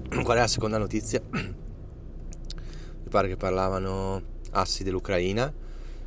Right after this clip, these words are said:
Qua c'è una reale minaccia di bomba nucleare, qualcosa del genere.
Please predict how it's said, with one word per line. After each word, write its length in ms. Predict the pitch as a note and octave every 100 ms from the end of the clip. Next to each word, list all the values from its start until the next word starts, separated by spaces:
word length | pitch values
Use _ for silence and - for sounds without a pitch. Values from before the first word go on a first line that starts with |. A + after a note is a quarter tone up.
| - - - - - - - -
Qua 140 | A2
c'è 140 | - G#2
una 520 | F#2+ F2 E2+ E2 E2+
reale 320 | F#2+ F#2 F#2+
minaccia 480 | F#2 F2 F2 - F2
di 340 | D#2+ D#2 E2 -
bomba 280 | E2+ F2 F2
nucleare, 580 | F2 F2+ E2 D#2 E2+ E2+
qualcosa 340 | F2 E2+ E2+
del 160 | E2 F2
genere. 460 | F2 D#2+ E2 F2+